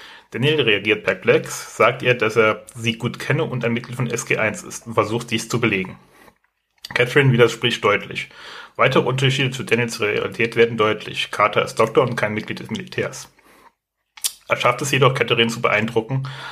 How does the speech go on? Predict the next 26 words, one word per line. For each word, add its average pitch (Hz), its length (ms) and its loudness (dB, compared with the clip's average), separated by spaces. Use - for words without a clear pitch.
als 117 200 2
er 127 280 2
ihren 110 180 0
Mann 113 260 -2
Ernest 107 300 0
erwähnt, - 480 -8
den 113 300 0
sie 131 180 -2
in 107 80 -4
dieser 107 260 2
Realität 123 380 0
noch 131 140 -4
nicht 135 200 -4
wiedergefunden 92 600 -4
hat. - 160 -18
Szenenwechsel. 110 720 -2
Catherine 160 500 0
konsultiert 117 640 0
General 104 360 0
O'Neill. 101 360 -2
Daniel 143 220 0
schafft 147 320 2
auch 135 120 -4
ihn 165 120 -2
zu 143 160 -2
beeindrucken 101 840 -2